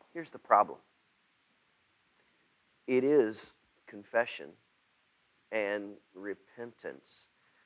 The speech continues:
that actually shows, uh, causes, creates that uh, clean heart, that, that renewed spirit that, that David spoke of. "Create in me a clean heart, O God.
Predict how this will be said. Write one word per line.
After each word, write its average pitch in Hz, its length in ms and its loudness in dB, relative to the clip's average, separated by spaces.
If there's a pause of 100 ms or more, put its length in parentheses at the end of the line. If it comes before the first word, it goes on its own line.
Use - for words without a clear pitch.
(160)
that 110 200 2 (100)
actually 110 1000 2 (220)
shows, 98 920 0 (680)
uh, - 40 -14 (420)
causes, 113 960 4 (360)
creates 120 800 0 (320)
that 104 360 4 (400)
uh, 101 40 4 (240)
clean 120 380 -2
heart, 110 440 6 (100)
that, 101 260 2
that 110 260 6
renewed 113 640 -4
spirit 113 520 0
that, 104 200 -2
that 110 240 0
David 123 440 2
spoke - 540 -2
of. 92 240 0
"Create 131 560 0
in 123 160 -6
me 127 220 -4
a 107 100 -6
clean 123 360 -10
heart, 120 340 -2 (100)
O 117 240 -4
God. 113 500 4